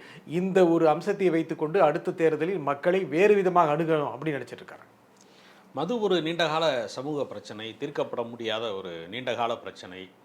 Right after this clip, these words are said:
Speaker 2: அது இப்பொழுது வந்து ரொம்ப சாமானிய, அஹ், இடத்திலேயும் வந்து பரவி இருக்கிறது. மது குடிப்பவர்களுடைய எண்ணிக்கை கூடிக்கொண்டே போகிறது.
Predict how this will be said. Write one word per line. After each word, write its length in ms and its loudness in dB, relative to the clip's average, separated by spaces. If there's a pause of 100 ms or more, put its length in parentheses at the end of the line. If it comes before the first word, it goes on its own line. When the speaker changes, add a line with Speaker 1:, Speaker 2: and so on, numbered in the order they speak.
(340)
Speaker 2:
அது 220 -2
இப்பொழுது 380 -2
வந்து 540 0
ரொம்ப 340 -2
சாமானிய, 480 2 (320)
அஹ், 380 0
இடத்திலேயும் 480 -2
வந்து 200 -8
பரவி 280 -4
இருக்கிறது. 440 -10
மது 200 -8
குடிப்பவர்களுடைய 640 -6
எண்ணிக்கை 460 -8
கூடிக்கொண்டே 480 -8
போகிறது. 540 -10